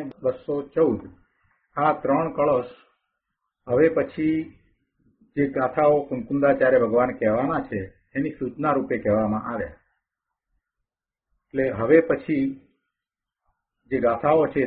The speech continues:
તે ગાથાઓ ત્રણસો છપ્પન થી ત્રણસો પાસઠ છે. આજે એનો સ્વાધ્યાય આપણે શરૂ કરી રહ્યા છીએ. આ ગાથાઓમાં જે વાત છે એની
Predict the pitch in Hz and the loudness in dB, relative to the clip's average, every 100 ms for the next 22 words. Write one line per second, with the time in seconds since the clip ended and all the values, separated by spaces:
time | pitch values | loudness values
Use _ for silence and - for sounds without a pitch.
0 | - 139 143 143 - _ _ _ _ 117 | -2 -2 -2 -6 -16 _ _ _ _ -4
1 | 123 - 139 143 143 - 123 123 - 143 | -4 -2 0 0 0 -4 -4 -4 -6 -6
2 | 139 - - - 156 139 139 - 123 123 | -6 -6 -6 -4 -6 -6 -10 -6 -6 -6
3 | - 127 - 107 107 135 131 - 139 - | -4 -6 -2 -4 -2 -4 -4 -6 -8 -8
4 | - _ _ _ _ _ _ _ _ _ | -14 _ _ _ _ _ _ _ _ _
5 | _ _ _ _ _ _ _ _ _ - | _ _ _ _ _ _ _ _ _ -2
6 | 127 135 135 127 143 139 131 107 123 113 | 0 2 2 2 -2 0 2 6 6 6
7 | 107 110 107 104 101 104 101 107 113 113 | 4 -2 -2 -4 -2 -2 0 0 0 -2
8 | 135 143 139 _ _ _ _ _ _ _ | -6 -6 -12 _ _ _ _ _ _ _
9 | _ _ _ _ _ _ 147 165 156 139 | _ _ _ _ _ _ 4 4 6 2
10 | 139 160 165 165 165 170 - 151 160 160 | 4 4 10 10 10 6 2 -4 0 0
11 | 156 143 131 139 170 - 127 107 - _ | -2 0 2 2 0 -2 -4 -4 -8 _
12 | _ _ _ _ _ _ _ _ _ _ | _ _ _ _ _ _ _ _ _ _
13 | _ _ _ _ _ _ _ _ _ _ | _ _ _ _ _ _ _ _ _ _
14 | _ _ 151 170 175 | _ _ -4 -2 -4